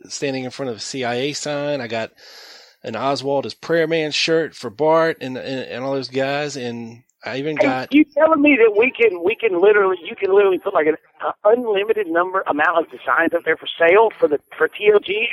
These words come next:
Speaker 2: and, and, and the Dallas Action?
Speaker 1: I can put anything on here, dude. Anything. And I found the Jim Fetzer and Ralph Cinquet one. It, it is them standing side by side. Ralph is wearing a dress, of course, and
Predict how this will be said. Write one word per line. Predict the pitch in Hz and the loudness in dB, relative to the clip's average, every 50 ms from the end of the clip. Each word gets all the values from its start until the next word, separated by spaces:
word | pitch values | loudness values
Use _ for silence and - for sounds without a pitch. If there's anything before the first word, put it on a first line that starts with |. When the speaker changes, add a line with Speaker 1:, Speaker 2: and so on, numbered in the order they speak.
| 175 180 | -2 -2
Speaker 2:
and, | - 147 - _ - - - _ _ _ _ - | -2 -6 -6 _ -20 -20 -20 _ _ _ _ 0
and, | 185 185 175 160 156 - - 160 | 2 4 4 2 0 -4 0 0
and | 165 160 151 143 - | 2 2 2 -2 -2
the | 143 135 | -2 -2
Dallas | - - 156 175 208 214 160 - - - - | 0 2 2 4 4 2 2 0 -6 -6 -4
Action? | 143 160 - - - - 269 320 339 330 277 - _ 320 339 _ _ _ _ _ _ - | -4 -4 -4 -6 -4 0 2 2 2 2 0 -2 _ _ _ _ _ _ _ _ _ -8
Speaker 1:
I | - 135 | -8 -8
can | - 185 | -8 -8
put | - - 160 - - | -8 -8 -8 -8 -8
anything | 120 127 143 131 - - 110 104 | -8 -8 -8 -8 -10 -12 -14 -14
on | 95 92 87 87 | -14 -16 -18 -18
here, | - - 92 85 85 | -18 -20 -20 -20 -18
dude. | - 87 87 87 85 _ | -20 -20 -20 -20 -20 _
Anything. | - 123 135 127 110 - - 95 92 85 _ _ _ _ _ _ _ _ _ _ _ - | -12 -10 -10 -10 -12 -14 -18 -20 -20 -20 _ _ _ _ _ _ _ _ _ _ _ -8
And | - 120 | -4 -2
I | 123 120 | -2 -2
found | - - 151 151 156 170 180 175 160 | -2 -2 0 0 0 0 -2 -4 -6
the | 139 120 | -10 -10
Jim | 113 131 151 165 160 | -6 -4 -4 -4 -6
Fetzer | - - 156 147 - - 147 131 | -6 -6 -6 -4 -4 -6 -8 -8
and | 123 | -6
Ralph | 123 123 123 120 120 | -6 -6 -6 -6 -8
Cinquet | - - 131 120 - - 131 123 120 110 | -10 -12 -12 -14 -12 -10 -8 -8 -8 -8
one. | 101 98 92 95 | -10 -16 -18 -16
It, | 98 107 113 113 - | -14 -14 -14 -14 -14
it | - 117 131 | -16 -14 -12
is | 131 127 123 107 101 _ _ | -12 -12 -14 -16 -20 _ _
them | 120 113 131 139 160 175 | -14 -8 -6 -6 -6 -8
standing | - - 185 180 170 170 165 | -10 -12 -12 -10 -10 -10 -12
side | 147 - 165 165 165 | -10 -6 -6 -4 -4
by | 180 170 | -6 -8
side. | - - 131 117 104 98 101 104 123 _ _ _ _ _ _ _ _ _ _ _ _ | -8 -8 -8 -8 -8 -8 -10 -12 -14 _ _ _ _ _ _ _ _ _ _ _ _
Ralph | 110 113 123 131 160 - - | -6 -4 -2 -2 -2 -4 -8
is | 175 160 | -12 -10
wearing | 165 185 180 175 170 | -8 -8 -6 -6 -8
a | 151 | -8
dress, | 117 - 135 127 123 117 - - | -8 -6 -4 -4 -4 -6 -8 -14
of | 107 - | -18 -20
course, | - - - 101 87 92 - - - _ _ _ _ _ _ _ _ _ - | -20 -18 -18 -18 -18 -18 -20 -20 -20 _ _ _ _ _ _ _ _ _ -14
and | 95 123 120 120 113 110 107 | -10 -10 -8 -8 -10 -14 -18